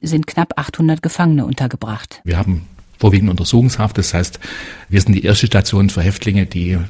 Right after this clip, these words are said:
Speaker 2: nach der Verhaftung praktisch direkt von der Polizei hier eingeliefert werden und entsprechend auch medizinisch zu versorgen sind, sind oft in schlechtem Zustand, ähm, oft mit, äh, Erkrankungen, Drogenabhängige und so weiter.
Speaker 1: Derzeit betreuen ein Vollzeit- und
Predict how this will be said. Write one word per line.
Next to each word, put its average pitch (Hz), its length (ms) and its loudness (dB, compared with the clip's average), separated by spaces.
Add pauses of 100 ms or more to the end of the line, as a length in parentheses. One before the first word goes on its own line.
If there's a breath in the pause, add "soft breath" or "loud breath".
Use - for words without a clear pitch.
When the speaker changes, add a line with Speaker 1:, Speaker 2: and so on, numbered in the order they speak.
(200)
Speaker 2:
nach 87 160 0
der 95 120 -2
Verhaftung 87 380 -2
praktisch - 500 -6
direkt 92 220 -2
von 101 100 0
der 85 60 0
Polizei 85 320 0
hier 87 100 -2
eingeliefert 98 460 -2
werden 87 200 -2
und 78 80 -6
entsprechend 90 420 -2
auch 82 200 -4 (300 loud breath)
medizinisch 90 480 2
zu - 100 -2
versorgen 98 380 2
sind, 95 220 2
sind - 160 -2
oft - 160 -8
in 87 40 2
schlechtem 87 360 -2
Zustand, 95 500 -4 (600 loud breath)
ähm, 87 180 -4
oft - 200 -6
mit, 87 280 -4
äh, - 300 -10
Erkrankungen, 95 640 2
Drogenabhängige 90 720 0
und 87 100 -4
so 90 120 -4
weiter. 87 260 0 (460)
Speaker 1:
Derzeit 180 500 0
betreuen 151 500 0
ein 135 200 0
Vollzeit- 180 640 -2
und 160 260 -2